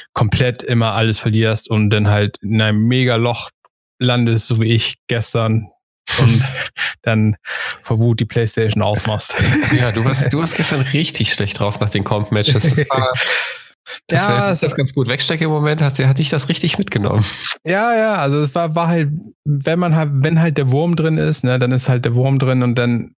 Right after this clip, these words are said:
Speaker 1: kriegt man halt ein Match nach dem anderen halt immer auf die Schnauze, immer auf die Schnauze und dann irgendwann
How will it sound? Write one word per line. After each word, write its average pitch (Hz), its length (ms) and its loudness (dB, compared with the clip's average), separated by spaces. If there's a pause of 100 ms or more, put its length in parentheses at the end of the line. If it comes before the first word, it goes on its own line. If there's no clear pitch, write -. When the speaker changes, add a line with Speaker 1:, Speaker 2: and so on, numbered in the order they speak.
(200)
Speaker 1:
kriegt - 220 -2
man 131 160 2
halt 131 320 0 (460)
ein 147 240 2
Match 143 300 0
nach 123 120 2
dem 123 120 4
anderen 120 300 2
halt 123 300 2
immer 160 260 0
auf 131 140 -2
die 131 100 2
Schnauze, 117 400 -2
immer 160 220 0
auf 143 140 -2
die 131 80 0
Schnauze 123 460 0
und 117 80 2
dann 113 140 0
irgendwann 123 540 0